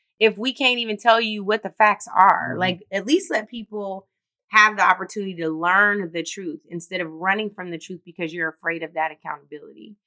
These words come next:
Speaker 1: And so that is, that's why, um, it's a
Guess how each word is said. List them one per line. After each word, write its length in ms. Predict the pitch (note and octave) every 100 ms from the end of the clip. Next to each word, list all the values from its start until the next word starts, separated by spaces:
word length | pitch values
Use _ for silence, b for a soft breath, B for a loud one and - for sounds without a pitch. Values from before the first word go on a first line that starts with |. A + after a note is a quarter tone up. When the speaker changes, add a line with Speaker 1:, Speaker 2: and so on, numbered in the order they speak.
| _ _ _ -
Speaker 1:
And 140 | F3+
so 500 | F3+ F#3 E3+ D#3+ D#3+ E3
that 240 | E3+ F3+
is, 360 | F3+ F3 - - F3+
that's 240 | F3+ -
why, 540 | E3 D3+ C#3+ C#3 D#3 F3 C#3+
um, 400 | D3+ D3 C#3+ -
it's 180 | E3
a 40 | D#3+